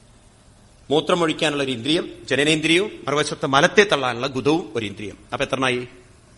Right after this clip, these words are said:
അഞ്ച് കർമ്മേന്ദ്രിയങ്ങള്. കൈകള്, കാലുകൾ, ശബ്ദം, മല, ജല-, ഉം,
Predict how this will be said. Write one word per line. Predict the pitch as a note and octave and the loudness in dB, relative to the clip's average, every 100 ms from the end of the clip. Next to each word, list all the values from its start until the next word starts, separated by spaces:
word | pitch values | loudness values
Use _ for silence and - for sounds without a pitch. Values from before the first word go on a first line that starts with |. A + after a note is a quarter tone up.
| - - - - - - | -20 -20 -20 -20 -20 -8
അഞ്ച് | A#2 A#2+ - A3+ - - - - B2+ | -6 -4 -4 -4 -10 -20 -20 -6 -2
കർമ്മേന്ദ്രിയങ്ങള്. | A2 A2 F#2+ F#2+ - - - - - - | 0 -2 -4 -12 -16 -20 -20 -20 -20 -8
കൈകള്, | A#2+ C3 C3 D3+ G#3 - - - - - | -4 -2 0 -2 -4 -10 -20 -20 -12 -6
കാലുകൾ, | A2+ B2 D3 G3+ - - - - - - - | -2 0 0 0 -4 -18 -20 -20 -20 -20 -20
ശബ്ദം, | - B2+ A#2+ B2 F3+ - - - - - G#2+ - - | -6 -4 0 0 0 -4 -18 -20 -20 -20 -20 -20 -6
മല, | A#2+ A#2+ - - A2 | -2 0 -2 -6 -4
ജല-, | B2 C#3+ | -2 0
ഉം, | B2+ A2 A2+ A#2+ A#2+ | -4 -10 -10 -10 -10